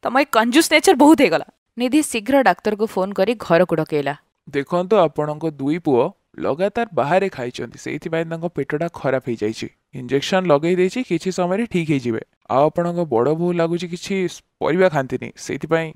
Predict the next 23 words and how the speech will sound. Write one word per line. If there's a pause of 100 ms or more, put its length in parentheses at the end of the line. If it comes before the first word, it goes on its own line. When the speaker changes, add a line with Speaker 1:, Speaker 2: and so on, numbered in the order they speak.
Speaker 2:
ଯେତିକି
ଜରୁରୀ
ପୋଷକ
ତତ୍ତ୍ୱ
ଖାଉନାହାନ୍ତି। (240)
ଭିଟାମିନ୍
ଅଭାବ
ଯୋଗୁଁ
ମଲ୍ଟିଭିଟାମିନ୍
ଇଞ୍ଜେକ୍ସନ୍
ଦେଇଛି, (160)
ହୋସ୍
ଆସିଯିବ। (140)
ଆଉ
ଯଦି
ସେ
ପରିବା
ପତ୍ର
ନ
ଖାଇକି
ଏମିତି
ବଞ୍ଚିବେ,
ତ